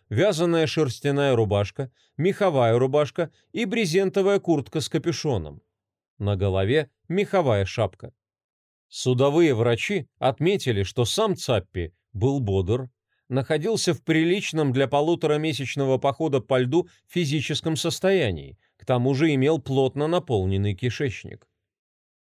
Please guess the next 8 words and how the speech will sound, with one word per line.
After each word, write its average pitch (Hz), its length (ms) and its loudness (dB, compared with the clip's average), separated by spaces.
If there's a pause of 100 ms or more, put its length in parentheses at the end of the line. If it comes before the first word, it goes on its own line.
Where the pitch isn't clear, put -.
(140)
Мариано 113 640 2 (280)
лежал 165 420 2
на 190 140 2
обрывке 165 440 0
одеяла 143 560 2 (160)
и 185 120 -2
был 120 260 2
полураздет. 101 720 0